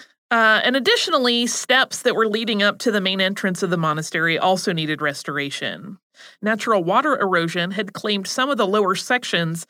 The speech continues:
that reach into the water line, and heavy use of these stairways during periods of lighthouse construction had also really damaged some of the masonry.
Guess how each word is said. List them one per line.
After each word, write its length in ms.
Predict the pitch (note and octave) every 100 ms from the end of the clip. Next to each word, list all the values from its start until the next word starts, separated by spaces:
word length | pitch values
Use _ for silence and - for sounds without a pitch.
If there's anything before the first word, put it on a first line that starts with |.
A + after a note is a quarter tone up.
| - - -
that 140 | G3
reach 280 | G3 G#3+ A3+
into 160 | G3
the 120 | F3+ D#3+
water 320 | F3+ F#3 E3+
line, 420 | C#3+ C#3 D3 D3+
and 220 | - F#3
heavy 320 | G3 C#4 C#4
use 460 | B3+ G#3 B3 C4+ -
of 180 | G3 F3+
these 260 | F#3 F3+
stairways 680 | - - G3 F#3 E3+ E3 E3
during 320 | E3+ F#3 F3+
periods 420 | F3 G3 F#3 F#3 E3+
of 100 | D#3
lighthouse 460 | F3 G3 F3 E3+
construction 800 | - E3 - D3 - D3 D3+ D3+ - - -
had 100 | G3+
also 260 | G#3+ G#3+ G#3+
really 440 | E3+ F#3 G3 F3
damaged 340 | E3 D#3 D#3 D3+
some 160 | E3+
of 80 | D#3
the 60 | D3
masonry. 680 | D3 D#3+ D#3 C#3 B2 G2